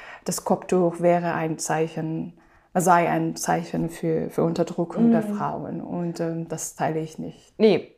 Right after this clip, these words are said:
Speaker 2: also sonst würdest du es ja nicht tragen und hättest dich nicht dafür entschieden, oder?
Speaker 1: Ja, und ich würde sagen, wenn man sowas sagt und sagt, dass die Frauen, die im Iran auf den Straßen sind, sind gegen Kopftuch,
Speaker 2: Mhm.
Speaker 1: dann ignoriert man die viele Frauen, die mit Kopftuch, aber auch mit Chador, das heißt diese
Speaker 2: Mhm.
Speaker 1: komplette Verschleierung,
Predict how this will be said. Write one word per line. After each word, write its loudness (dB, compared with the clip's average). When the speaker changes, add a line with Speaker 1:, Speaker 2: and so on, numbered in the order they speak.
Speaker 2:
also 4
sonst 2
würdest 0
du -2
es -4
ja 2
nicht -2
tragen 6
und -6
hättest 0
dich -2
nicht 0
dafür 0
entschieden, -4
oder? -2
Speaker 1:
Ja, 10
und 10
ich 6
würde 10
sagen, 8
wenn 10
man 8
sowas 8
sagt 8
und 2
sagt, 6
dass 0
die 2
Frauen, 8
die 6
im 2
Iran 6
auf 4
den 0
Straßen 4
sind, 8
sind 8
gegen 2
Kopftuch, 2
Speaker 2:
Mhm. 4
Speaker 1:
dann 8
ignoriert 8
man 10
die 4
viele 8
Frauen, 6
die 4
mit 0
Kopftuch, 4
aber 6
auch 8
mit 4
Chador, 6
das -4
heißt -2
diese 2
Speaker 2:
Mhm. 4
Speaker 1:
komplette 4
Verschleierung, 0